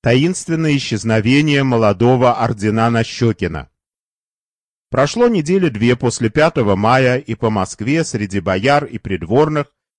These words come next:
разнеслась весть, что молодой орден Нащекин, воин, пропал без вести. Стало также известно, что царь лично отправил его с важными бумагами и большою суммою денег к отцу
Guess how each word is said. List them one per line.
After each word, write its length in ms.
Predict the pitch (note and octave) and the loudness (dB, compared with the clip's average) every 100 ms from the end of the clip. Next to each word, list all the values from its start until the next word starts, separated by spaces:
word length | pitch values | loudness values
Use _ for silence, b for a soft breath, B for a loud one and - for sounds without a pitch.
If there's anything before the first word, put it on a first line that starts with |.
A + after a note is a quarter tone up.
| _ | _
разнеслась 680 | B2 A#2+ B2 - C3+ B2 - | -2 0 -2 -2 0 0 0
весть, 280 | G#2 G3 - | -2 -2 -4
что 200 | - A2+ | -4 -2
молодой 480 | A#2 A2+ A2+ D3 | 0 0 2 2
орден 500 | C3+ A2 A2 A#2+ A#2 | 2 -2 -4 -4 -2
Нащекин, 720 | G#2+ G2+ - G3 G3 F2+ D#2+ | -2 -4 0 0 0 -4 -8
воин, 440 | F#2 F#3+ B2 D#2 D2 _ _ _ | 0 2 2 -2 -10 _ _ _
пропал 460 | D3+ D#3+ F#3+ C#3 | 0 2 2 0
без 240 | A#2 B2+ A2+ | 0 -4 -4
вести. 420 | E2+ - - C#2 _ _ _ _ _ | -8 -10 -14 -18 _ _ _ _ _
Стало 380 | - A#2+ A#2+ | -2 0 2
также 380 | A2 B2 G#2+ A2+ | 2 0 0 -4
известно, 480 | G2+ G#2 D#3+ - A2+ | -4 -2 -4 -4 -8
что 200 | - G#2 | -4 -6
царь 320 | - C3 B2 | -2 -2 0
лично 480 | G#2+ D3 F3+ D#3 C#3 | -2 -4 -4 -2 -2
отправил 480 | A#2+ C#3+ B2 A#2 A#2 | -2 0 2 2 -2
его 420 | A#2 A#2+ B2 - _ _ | -2 0 0 0 _ _
с 100 | - | -6
важными 480 | A#2 C3 A#2 A#2+ A2+ | 0 2 2 -2 -2
бумагами 640 | G#2+ A#2 C3 B2 A2 G#2 | -2 0 2 2 0 -2
и 160 | G2 A2 | -4 -2
большою 560 | A#2 A2 - C3+ A#2 | 0 -2 0 2 2
суммою 500 | - C#3 B2+ A#2+ A2 | 0 -2 -2 0 0
денег 400 | F#2+ A2+ A#2+ A#2 | 0 -2 -2 -4
к 80 | - | -2
отцу 420 | C3+ - G3 C3+ | -2 -2 -2 -2